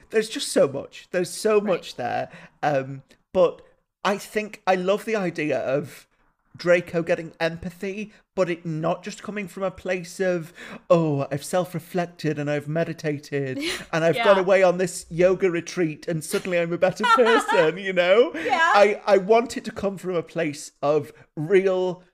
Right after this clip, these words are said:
Speaker 1: hard-fought, hard-won experience, so that when he, you know, jumps through that hoop or whatever, it's not that Neville is being presented with somebody who is still figuring out who they are, uh,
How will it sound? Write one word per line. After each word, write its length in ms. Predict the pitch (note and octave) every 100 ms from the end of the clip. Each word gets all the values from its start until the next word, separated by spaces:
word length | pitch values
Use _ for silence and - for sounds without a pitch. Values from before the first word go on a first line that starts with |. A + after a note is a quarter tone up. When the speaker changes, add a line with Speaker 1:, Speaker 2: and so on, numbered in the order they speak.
| _
Speaker 1:
hard-fought, 960 | - - E3+ F3+ G3+ - - D3+ C#3 C#3 -
hard-won 540 | D3+ D3+ C#3+ C3 D3+
experience, 1040 | D3 - - - C#3+ C#3 D#3+ G#3+ D#4 - - - _
so 440 | - - F#3+ G3
that 340 | F3 D#3 - C#3
when 320 | D#3+ D3+ D3+
he, 540 | C3+ D3+ D3+ C#3 C#3 - - _
you 80 | D3+
know, 220 | C#3 C3
jumps 340 | B2+ D3+ D3 -
through 180 | - -
that 240 | C#3+ -
hoop 240 | - G#3 G#3
or 80 | E3+
whatever, 540 | - D#3+ D#3+ D3+ D3+ - - -
it's 240 | E3+ -
not 280 | E3 E3+ -
that 180 | F3 E3
Neville 400 | D#3+ D#3+ D3 E3
is 120 | D#3+
being 280 | - D#3 C#3+
presented 560 | - C#3+ D#3 D3 C#3+ B2+
with 180 | C#3+
somebody 560 | - D3 C3+ C3 C3+ C3 -
who 160 | D3+ C3+
is 400 | A#2+ B2 A2 - - _ _
still 520 | - - - F#3 D3+
figuring 480 | D3+ E3 C#3+ C#3+ C3+
out 300 | C#3 C3+ C3+
who 120 | C#3+
they 160 | C#3 B2+
are, 400 | G2+ - - A#2+ _ _ _ _ -
uh, 220 | C3+ C3